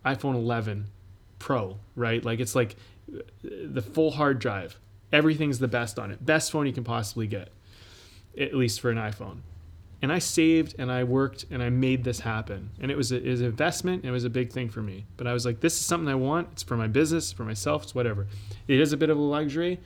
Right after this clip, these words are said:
but it's also something that's for me. And it took me s-, a few months to get there. But while I had a shitty phone, I was like, "I will not get some other crappy phone in the meantime. I will work with this shitty phone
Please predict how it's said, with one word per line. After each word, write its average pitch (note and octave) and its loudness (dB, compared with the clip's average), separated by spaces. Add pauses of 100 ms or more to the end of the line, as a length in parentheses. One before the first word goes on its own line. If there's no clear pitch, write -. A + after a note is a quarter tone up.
(140)
but C3 -2
it's B2+ 0
also C3 2
something A#2+ -2
that's A2+ -6
for A#2+ -4
me. G2+ -4 (560)
And D3+ 6
it F3 0
took A3 2
me A2+ 2 (120)
s-, - -14 (120)
a A2+ -4
few E3 2
months D#3 0
to C3+ -2
get C3+ 0
there. F#2+ -8 (540)
But D3 4 (100)
while D3 4
I F#3+ 4
had F3+ 2
a C3+ 4
shitty F3+ 2
phone, A2+ -4 (320)
I C#3 2
was C#3+ 6
like, C3 2
"I B2+ 2
will D#3+ 6
not D#3 2 (720)
get E3 6
some D#3 2
other D3+ 4
crappy D3 0
phone C3+ 2
in B2+ 2
the B2 2
meantime. B2 0
I B2 0
will C#3 2
work E3+ 4
with D#3+ 0
this C3+ 2
shitty F#3 2
phone C3 -2